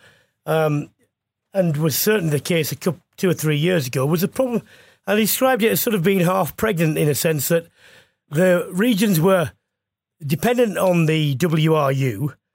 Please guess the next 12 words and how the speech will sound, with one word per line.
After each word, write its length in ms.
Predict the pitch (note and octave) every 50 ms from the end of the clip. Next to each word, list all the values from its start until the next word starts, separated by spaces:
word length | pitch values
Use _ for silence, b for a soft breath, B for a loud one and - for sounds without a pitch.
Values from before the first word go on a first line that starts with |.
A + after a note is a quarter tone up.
| _ _ _ _ _ -
uh, 240 | C#3+ D3 D3 C#3+ C3+
financially, 760 | - - E3 D3+ C#3+ C#3+ B2+ - - F#2+ F#2+ G#2+ C#3+ B2+ - _ _ _ _ _ _ _ _ _ -
but 180 | B2+ D3 F#3+ F3+
the 80 | F3+
W 340 | D#3+ A3+ B3+ B3+ B3 A#3+ A#3
R 240 | A3 G#3 G#3 G3+ G3+
U 180 | G#3 G#3 G3+ D#3+
didn't 220 | F#3 G3 E3+ E3+
give 120 | D#3 F3+
them 100 | E3 E3+
enough 260 | E3+ F3+ G#3 F3+ - D#3
money 400 | E3 F3 F3 E3+ D#3+ C3+ -